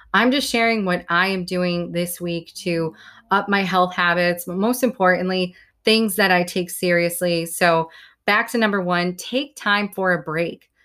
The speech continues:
You know, I know this is probably, like, the opposite of, like, Monday motivation, but you should have healthy things i-, mixed in with what you're doing. Like, yes, get your workout done,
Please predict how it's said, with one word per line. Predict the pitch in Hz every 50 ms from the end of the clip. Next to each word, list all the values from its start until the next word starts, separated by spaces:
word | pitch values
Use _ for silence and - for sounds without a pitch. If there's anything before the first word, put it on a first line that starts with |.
| _ _ _ _
You | - 190 185
know, | 185 180 180 180 180 175 -
I | 180 190
know | 196 190 196 196 208 214
this | 208 208 208 -
is | 196 185
probably, | - - 190 185 180 180 180 185 185
like, | 175 175 165 165 -
the | -
opposite | - - 165 170 170 170 170 - - 170
of, | 170 160
like, | 170 165 165 165 _ _
Monday | 180 220 247 254 254 254
motivation, | 233 247 240 240 226 214 220 220 233 226 - 208 185 180
but | 185 175 170 170 - - - - _ _
you | - 214 233 247
should | 240 - - 233 240 233
have | 214 226 208 196
healthy | - - 185 185 185 185 196 180
things | 180 - 180 175 175 180 180 185 180 - - _
i-, | 175 170 170 -
mixed | 180 190 196 190 190 - - -
in | 175 175 180 180 180
with | 175 156 156
what | 170 170 170 -
you're | 170 160 156
doing. | 151 165 165 160 160 - 165
Like, | 175 175 175 175
yes, | - 180 180 180 180 196 202 -
get | - 233 226 -
your | 208 190
workout | 180 180 180 180 202 202 202
done, | - 220 226 233 233 226